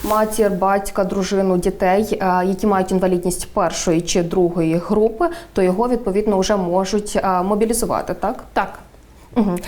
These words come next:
Speaker 1: А, зрозуміло. Пані Інно, а, ще таке питання. До прикладу, якщо, а, людину мобілізували, а, утім, е, якісь обставини у сім'ї, е, змінилися.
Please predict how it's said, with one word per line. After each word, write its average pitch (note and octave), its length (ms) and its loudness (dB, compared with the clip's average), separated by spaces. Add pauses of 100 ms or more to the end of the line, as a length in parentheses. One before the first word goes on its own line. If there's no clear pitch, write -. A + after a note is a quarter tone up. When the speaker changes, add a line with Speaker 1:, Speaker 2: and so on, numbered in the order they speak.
(140)
Speaker 1:
А, G#3+ 220 0
зрозуміло. A3 640 2 (320)
Пані C4 300 2
Інно, F#3 340 0
а, F#3+ 200 -2
ще A#3 200 -4
таке - 200 -2
питання. C4+ 480 -2
До G#3+ 100 -2
прикладу, A3+ 400 -2
якщо, G#3 680 0
а, F#3+ 320 2
людину G3+ 460 0
мобілізували, F#3+ 840 0 (360)
а, G#3 220 2
утім, C4+ 520 2
е, A3 220 4 (240)
якісь A3+ 320 -4
обставини A#3 520 0
у G#3+ 140 0
сім'ї, G#3 560 0
е, G3+ 340 4
змінилися. G3 760 2